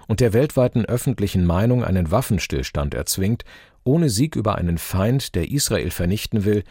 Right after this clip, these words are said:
werden wir alle früher oder später den Preis dafür zahlen. Wir würden Israel zwingen, sich der moralischen Empörung über die Gewalt,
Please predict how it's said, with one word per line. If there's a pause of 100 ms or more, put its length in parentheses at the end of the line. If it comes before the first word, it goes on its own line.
(400)
werden
wir
alle
früher
oder
später
den
Preis
dafür
zahlen. (560)
Wir
würden
Israel
zwingen,
sich
der
moralischen
Empörung
über
die
Gewalt,